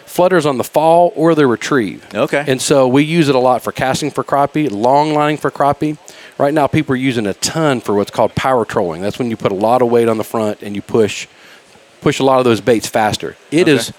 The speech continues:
Speaker 1: awesome because you can use it with anybody's bait. And there's, there's several underspins out there that are good on the market.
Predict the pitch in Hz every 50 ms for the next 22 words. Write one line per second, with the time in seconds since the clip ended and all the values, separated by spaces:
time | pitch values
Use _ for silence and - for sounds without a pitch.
0 | - - - 139 147 180 196 - - 160 147 139 - - 143 - 214 214 175 127
1 | 104 101 107 117 - - _ _ - - - - _ - 143 165 156 165 160 160
2 | 139 135 123 120 - 143 143 143 135 120 117 107 101 82 87 95 82 - - -
3 | - _ _ - - - - - 135 123 127 123 120 110 110 131 120 - - 226
4 | 226 226 196 - 165 170 156 139 - - 156 147 131 120 135 127 127 - 139 117
5 | 113 110 101 90 90 123 143 156 156 151 147 147 147 151 147 - 147 -